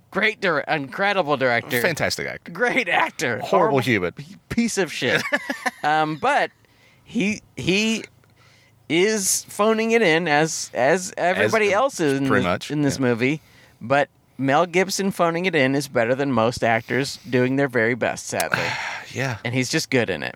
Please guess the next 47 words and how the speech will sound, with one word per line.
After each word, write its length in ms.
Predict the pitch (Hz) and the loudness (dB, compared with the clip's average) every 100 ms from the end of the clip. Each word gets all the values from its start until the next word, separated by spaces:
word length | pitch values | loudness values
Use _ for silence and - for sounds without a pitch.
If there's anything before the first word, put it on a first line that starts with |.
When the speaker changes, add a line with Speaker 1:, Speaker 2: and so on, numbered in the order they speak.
| _ _ _ - _ - | _ _ _ -20 _ -2
Speaker 1:
Um, 480 | 107 107 104 101 - - | 0 0 0 -4 -10 -2
are 160 | 131 | 0
there 140 | 147 160 | 2 0
any 180 | 180 180 | 2 0
other, 320 | - 170 151 | 2 0 2
actually, 560 | 147 175 - 139 135 - | 0 0 -2 -2 -2 -4
we'll 180 | 131 139 | -4 -2
talk 240 | - 180 180 | 0 0 0
about 200 | 175 160 | 0 2
all 220 | 160 160 | 2 2
the 160 | 139 110 110 _ _ | -2 -4 -12 _ _
bad 320 | 135 151 160 | 2 2 2
good 180 | 196 185 | -2 0
things 340 | 214 202 214 | 0 0 0
or 80 | 143 | 0
the 80 | 120 | 0
good 200 | 120 135 | 0 2
bad 300 | 131 131 143 | 4 2 2
things, 300 | 165 165 170 | 0 0 0
but 80 | 113 - | 0 2
Speaker 2:
Mm-hmm. 20 | 110 | 0
Speaker 1:
are 100 | 147 | 0
there 140 | 160 | 0
any 180 | 170 160 | 0 0
other 280 | 156 135 - _ | 2 0 -2 _
actual 420 | 123 139 - 127 | -2 -2 -2 -2
good 240 | 120 110 - | 0 -2 -2
things 220 | 98 101 | -4 -4
about 180 | - 98 | -6 -6
this 160 | 90 | -8
movie? 320 | - 90 - - - | -10 -10 -10 -10 -2
Speaker 2:
Uh, 300 | 127 120 117 | 2 2 2
not 200 | 170 120 | 0 0
actually. 580 | 127 123 - 82 82 - _ - | 0 0 -2 -2 -2 -6 _ -4
Uh, 580 | 110 113 117 120 117 120 | 0 2 2 4 2 2
<laughs> 60 | - - - - - _ - 139 | 0 -2 -4 -8 -20 _ -14 -4
but 100 | 143 | -2
I 60 | |
love, 340 | 147 175 147 123 | 0 -2 -4 -2
I 100 | 120 | 0
love 280 | 127 156 143 | 2 0 0
the 60 | 139 | 0
karaoke 460 | 151 135 151 156 139 | 2 2 2 2 0
scene. 420 | 165 156 156 156 151 | 2 0 -2 -6 -10
Speaker 1:
Yes. 420 | 139 143 131 - | -4 -2 0 -2
Speaker 2:
Uh, 380 | 101 98 95 98 | 0 2 2 2
Speaker 1:
Oh, 20 | 120 | -2